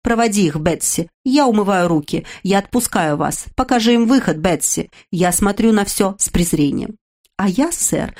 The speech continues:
отвечал дядя Джозеф самым вежливым образом, что, впрочем, означало его крайнее негодование, «я никак не могу смотреть на вас с почтением. Я маленький иностранец, отвечаю на презрение толстого англичанина таким презрением,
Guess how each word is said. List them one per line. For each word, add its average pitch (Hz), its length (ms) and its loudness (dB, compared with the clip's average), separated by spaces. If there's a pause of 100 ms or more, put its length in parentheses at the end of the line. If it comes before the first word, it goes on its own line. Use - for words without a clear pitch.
(180)
отвечал 180 460 0
дядя 160 260 0
Джозеф 151 400 -2 (220)
самым 185 320 0
вежливым 165 500 0
образом, 156 380 -2
что, - 160 -2
впрочем, 220 400 -2 (220)
означало 214 420 2
его 208 160 2
крайнее 156 420 0
негодование, 151 640 -2 (260)
«я 165 100 -2
никак 233 400 -2
не 294 40 4
могу 285 220 2
смотреть 254 460 0
на 160 100 0
вас 165 220 -2
с - 40 -8
почтением. 156 720 -2 (280)
Я 285 180 2
маленький 269 440 2
иностранец, 247 760 0 (180)
отвечаю 208 640 0
на 196 140 2
презрение 202 480 2
толстого 196 560 0
англичанина 196 840 2
таким 285 320 0
презрением, 156 560 0